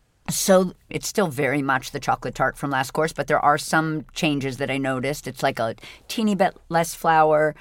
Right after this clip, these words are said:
and now a little bit of salt in the dough, assembled in a stand mixer, but a little differently in the sense that you have the dry ingredients and you whisk them separately, as opposed to in the last course you use a sieve.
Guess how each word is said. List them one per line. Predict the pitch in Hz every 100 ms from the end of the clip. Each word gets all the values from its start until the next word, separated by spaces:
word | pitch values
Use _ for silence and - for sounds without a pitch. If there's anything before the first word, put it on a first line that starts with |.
| - - - -
and | 147
now | 143 147
a | 139
little | 151 151
bit | 147 156
of |
salt | - 151 143 151 - -
in | 151 156
the | 147
dough, | 143 135 135 131 131 - -
assembled | - 135 160
in | 226
a | 220
stand | - 190 185
mixer, | 170 - - 165 - -
but | 185
a | 190
little | 190
differently | 175 180 185 151 156
in | 143 139
the |
sense | - 156 147
that | - 143
you | 131
have | 131 123
the | 127
dry | 147 143
ingredients | 139 131 135 131 127 131
and | 127
you | 127
whisk | 123 151 151 -
them | 131 127
separately, | - 196 196 185 143 131 127 - - - -
as | 127
opposed | 139 143 143 135 -
to | 143
in | 131
the |
last | 127 127 131 -
course | - 135 127 139
you |
use | 131 131 131
a | 127
sieve. | - 139 139